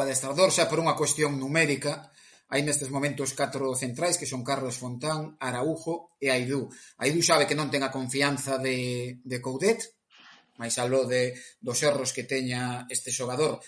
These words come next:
sabe que non é un xogador da confianza, que non lle gusta en exceso a Coudet, quizáis porque os seus erros acaban penalizando demasiado o equipo, todos os xogadores teñen erros, pero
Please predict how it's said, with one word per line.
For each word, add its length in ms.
sabe 300
que 160
non 160
é 20
un 140
xogador 320
da 80
confianza, 560
que 160
non 240
lle 160
gusta 240
en 80
exceso 340
a 80
Coudet, 380
quizáis 400
porque 240
os 80
seus 240
erros 720
acaban 320
penalizando 560
demasiado 420
o 60
equipo, 340
todos 220
os 20
xogadores 380
teñen 260
erros, 320
pero 320